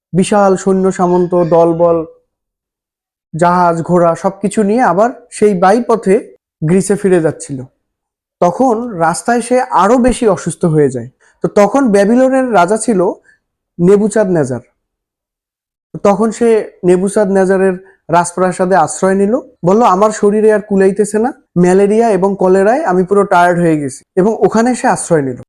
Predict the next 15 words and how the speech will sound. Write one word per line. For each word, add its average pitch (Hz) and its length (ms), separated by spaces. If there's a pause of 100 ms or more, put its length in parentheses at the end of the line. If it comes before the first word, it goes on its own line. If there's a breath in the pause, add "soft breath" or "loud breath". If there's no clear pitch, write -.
আশ্রয় 254 400
নিয়ে 254 200
থাকতে 233 340
থাকতে 214 520 (260 soft breath)
বেশ 208 260
কিছুদিন 208 480
রোগে 180 280
ভুগে 190 400 (120)
সে 196 200
ওখানে 175 320
মারা 151 240
গেল। 123 140 (280)
চিন্তা 254 300
করেন 233 280
ব্যাপারটা, 160 480